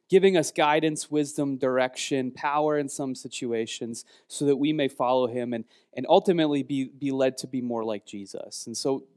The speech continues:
in this series, we're kinda talking about different ways, um, that God, uh, moves through his Spirit or calls us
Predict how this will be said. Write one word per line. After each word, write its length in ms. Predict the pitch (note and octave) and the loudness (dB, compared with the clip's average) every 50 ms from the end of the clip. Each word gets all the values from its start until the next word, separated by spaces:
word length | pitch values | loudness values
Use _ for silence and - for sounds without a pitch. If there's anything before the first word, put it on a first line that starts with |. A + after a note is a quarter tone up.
| _ | _
in 160 | - E3 D#3+ E3+ | -4 -2 2 2
this 180 | E3+ D#3+ - | 4 2 2
series, 340 | - - G#3 G#3 G3 F#3+ G3 | 0 0 4 6 6 6 6
we're 100 | F#3 E3+ | 2 0
kinda 180 | - F3+ D#3+ C#3+ | 0 0 -2 -2
talking 400 | - - F3 F#3 G3 - G#3+ F#3+ | -2 -2 -4 -4 -2 0 0 2
about 200 | F3 D3+ C#3 - | 2 2 2 2
different 300 | D#3 D3+ - D#3+ D3 C3+ | -4 -2 -2 -4 -2 0
ways, 340 | C3+ C3 C3 B2+ B2+ - - _ - - _ _ | 0 2 0 0 -2 -6 -16 _ -20 -20 _ _
um, 240 | - C3+ C3 C3 C3 | -2 -2 -2 -2 0
that 280 | B2+ C3+ B2+ A#2+ A#2+ - | 2 2 2 2 0 -2
God, 420 | C3 A#2+ A#2 A#2 A#2 A#2+ A#2 A2+ _ _ _ _ _ | 0 0 2 2 2 0 -2 -6 _ _ _ _ _
uh, 260 | - B2 A#2+ A#2 A2+ - | -2 0 2 2 0 0
moves 520 | C#3+ C#3+ C#3+ D3+ D#3 D#3+ D3 D#3 - - | -4 0 4 6 6 6 4 2 -4 -4
through 140 | - C#3 B2 | -2 -2 -2
his 180 | B2+ B2+ - | -2 -4 -4
Spirit 340 | - - - - B2 A#2+ A2+ | -6 -8 -4 -2 -2 0 0
or 140 | A2+ A2 G#2 | 0 -2 -4
calls 340 | - - C#3 B2 B2 A2+ A2+ | -6 -6 -4 -2 -2 -2 -4
us 320 | A2+ A2 A2 - - - | -6 -6 -6 -8 -12 -12